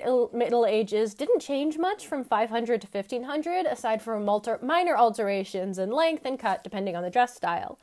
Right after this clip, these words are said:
Um, women would wear a loose chemise, a shift, as an underlayer,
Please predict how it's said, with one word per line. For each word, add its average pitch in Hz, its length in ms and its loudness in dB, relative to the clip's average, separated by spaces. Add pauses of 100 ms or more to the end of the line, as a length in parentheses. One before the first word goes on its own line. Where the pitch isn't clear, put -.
(400)
Um, 226 400 0
women 330 280 2
would 294 120 0
wear 240 160 4
a 220 80 4
loose 214 320 -2
chemise, 233 640 -2
a 214 220 0
shift, 254 500 -2
as 233 180 -2
an 214 80 -2
underlayer, 233 680 2